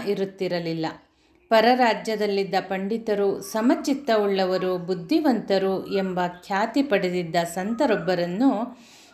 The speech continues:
ನ್ಯಾಯಾಧೀಶನಾಗುವಂತೆ ಬೇಡಿಕೊಂಡ. ಸಂತರು ತಮ್ಮ ಕೆಲವು ನಂಬಿಕೆಗಳು ಲೋಕರೂಢಿಗೆ ವಿರುದ್ಧವಾಗಿರಬಹುದೆಂಬ ಅನುಮಾನ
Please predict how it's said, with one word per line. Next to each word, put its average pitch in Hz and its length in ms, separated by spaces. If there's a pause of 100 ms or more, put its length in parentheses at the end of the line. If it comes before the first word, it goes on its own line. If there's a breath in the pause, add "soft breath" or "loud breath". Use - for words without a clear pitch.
(100)
ನ್ಯಾಯಾಧೀಶನಾಗುವಂತೆ 262 1500
ಬೇಡಿಕೊಂಡ. 180 680 (1300)
ಸಂತರು 254 840 (360)
ತಮ್ಮ 240 280 (180)
ಕೆಲವು 269 400
ನಂಬಿಕೆಗಳು 214 1040
ಲೋಕರೂಢಿಗೆ 208 1040 (480 loud breath)
ವಿರುದ್ಧವಾಗಿರಬಹುದೆಂಬ 220 1600 (540)
ಅನುಮಾನ 262 540